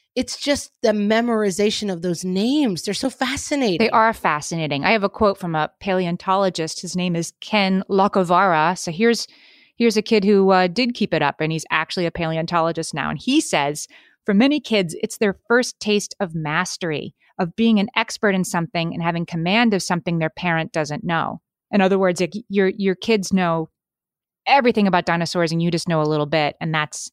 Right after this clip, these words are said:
Speaker 2: that's an amazing feeling for a four-year-old.
Speaker 1: My son is this way with sea life.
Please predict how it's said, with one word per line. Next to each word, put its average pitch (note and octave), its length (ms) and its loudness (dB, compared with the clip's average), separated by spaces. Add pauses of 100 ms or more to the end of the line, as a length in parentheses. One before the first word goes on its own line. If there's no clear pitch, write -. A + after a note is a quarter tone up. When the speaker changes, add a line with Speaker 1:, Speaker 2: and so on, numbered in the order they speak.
Speaker 2:
that's F3+ 160 -4
an E3 80 -2
amazing D3 400 -4
feeling C#3 340 -6
for D3 140 -10
a C#3+ 40 -8
four-year-old. C#3 640 -6 (260)
Speaker 1:
My G#3+ 800 0
son F#3+ 380 -2
is E3 160 -4
this - 280 -6
way D#3+ 180 -2
with D3+ 200 -8
sea - 400 -6
life. A#2+ 540 -10